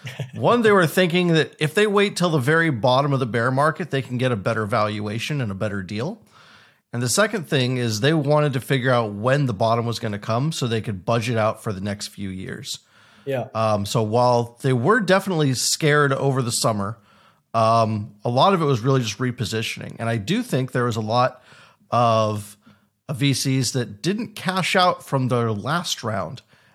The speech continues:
Speaker 1: at the top of this last bull market. Everyone thought Bitcoin was going to a hundred eighty thousand, two hundred fifty thousand,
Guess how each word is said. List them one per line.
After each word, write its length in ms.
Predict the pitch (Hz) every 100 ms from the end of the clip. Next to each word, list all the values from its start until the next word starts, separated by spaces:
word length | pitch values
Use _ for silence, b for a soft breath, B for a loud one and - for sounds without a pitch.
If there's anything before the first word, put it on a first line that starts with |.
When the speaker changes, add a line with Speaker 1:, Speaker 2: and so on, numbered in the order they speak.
| _
Speaker 1:
at 140 | 120 -
the 80 |
top 300 | 117 120 110
of 100 | 110
this 200 | 101 104
last 340 | 107 101 95 - _ - _ -
bull 140 | 120
market. 380 | 104 101 101 101
Everyone 320 | 113 143 147
thought 320 | - 127 131 B B -
Bitcoin 380 | 139 139 139 131
was 140 | 120
going 320 | 131 127 123
to 280 | 123 120 113 B B B
a 60 | 113
hundred 260 | 151 160
eighty 240 | 160 156 139
thousand, 540 | 143 135 143 131 131
two 120 | 151
hundred 200 | 160 131
fifty 220 | 147 147
thousand, 560 | 139 117 123 127 120